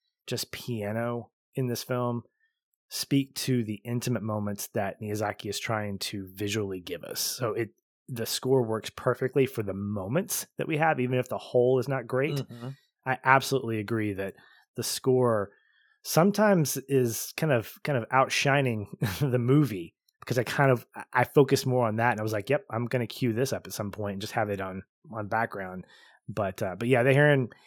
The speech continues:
Speaker 1: he's my second place vote for, like, most creative, uh,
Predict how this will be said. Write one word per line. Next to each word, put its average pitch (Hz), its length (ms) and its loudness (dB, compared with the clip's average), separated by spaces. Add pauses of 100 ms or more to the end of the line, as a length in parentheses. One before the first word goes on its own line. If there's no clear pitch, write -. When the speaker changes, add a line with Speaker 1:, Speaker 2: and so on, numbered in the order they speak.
(160)
Speaker 1:
he's 156 160 6
my 147 100 6
second 120 280 2
place 107 240 -4
vote 104 240 -4
for, 104 180 -4
like, 95 200 -6 (100)
most 123 280 -2
creative, 98 580 -4
uh, 82 180 -12